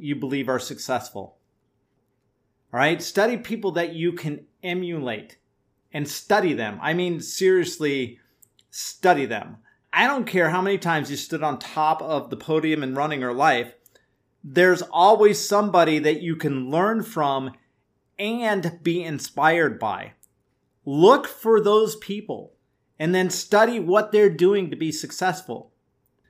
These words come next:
Desiree Linden, I admire her because she always talks about studying the art of running, and she's studying other runners who are successful. You know, if,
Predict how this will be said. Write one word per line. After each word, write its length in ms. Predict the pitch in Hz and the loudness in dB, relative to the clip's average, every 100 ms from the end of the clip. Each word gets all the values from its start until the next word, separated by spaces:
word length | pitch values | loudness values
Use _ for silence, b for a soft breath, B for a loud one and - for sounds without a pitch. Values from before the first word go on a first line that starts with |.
| _ _ _ - 143 | _ _ _ -18 2
Desiree 500 | 180 226 220 233 196 | 4 4 2 4 4
Linden, 440 | 165 170 180 139 | 4 -2 0 -2
I 180 | 143 180 | 0 -2
admire 360 | 110 131 147 117 | 0 0 0 0
her 180 | 117 | -2
because 380 | 113 139 143 139 | -6 -6 -4 -4
she 320 | - 175 170 170 | -4 -6 -4 2
always 520 | 185 226 233 226 - | 4 4 0 -4 -6
talks 420 | - 196 190 - | -4 -2 -2 -6
about 320 | 156 147 147 | -2 -2 -4
studying 880 | - - - 190 196 180 156 135 123 | -10 -10 0 2 4 4 2 -2 -6
the 80 | 131 | -4
art 340 | 151 160 165 | 0 2 0
of 180 | 156 117 | -6 -4
running, 380 | 143 135 107 - b b b | -2 -4 -6 -14 b b b
and 160 | 160 | -4
she's 280 | - 185 - | -2 -4 -6
studying 600 | - - 214 240 220 208 | -4 2 2 2 -2 -4
other 380 | - 190 208 190 | 0 2 2 0
runners 480 | 151 165 170 147 - | 0 -2 -2 -6 -6
who 120 | 151 | -6
are 100 | 135 | -6
successful. 800 | - - - 143 - 110 110 _ _ _ _ _ _ - | -6 -12 -8 -8 -10 -16 -18 _ _ _ _ _ _ -2
You 100 | 196 | 0
know, 200 | 247 247 | 0 -2
if, 280 | 196 190 | -4 -6